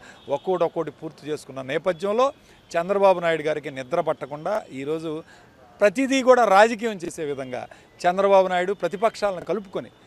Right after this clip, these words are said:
ఇవాళ మాట్లాడటం నిజంగా సిగ్గుచేటు. ఇవాళ వరదల్ని,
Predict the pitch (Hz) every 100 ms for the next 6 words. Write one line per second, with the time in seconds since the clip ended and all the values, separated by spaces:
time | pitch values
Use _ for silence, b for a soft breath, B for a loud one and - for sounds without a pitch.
0 | b 147 156 147 160 - 175 151 160 143
1 | 151 139 190 202 - 202 220 208 170 -
2 | - - - _ - 170 202 190 175 -
3 | b b b _ - - - - - 123
4 | 147 202 220 226 202 135